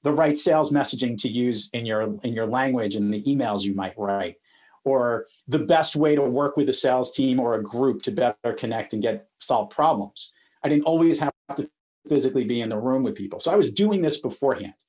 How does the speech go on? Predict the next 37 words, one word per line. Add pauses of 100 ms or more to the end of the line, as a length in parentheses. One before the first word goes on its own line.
(500)
Uh,
so
when
covid
hit
and
everybody
was
doing
it
this
way,
I
recognized
I
needed
to
help
a
lot
of
people (160)
do
virtual (180)
better. (880)
So
that
became
the
big
focus
of
what
twenty
twenty
was
about.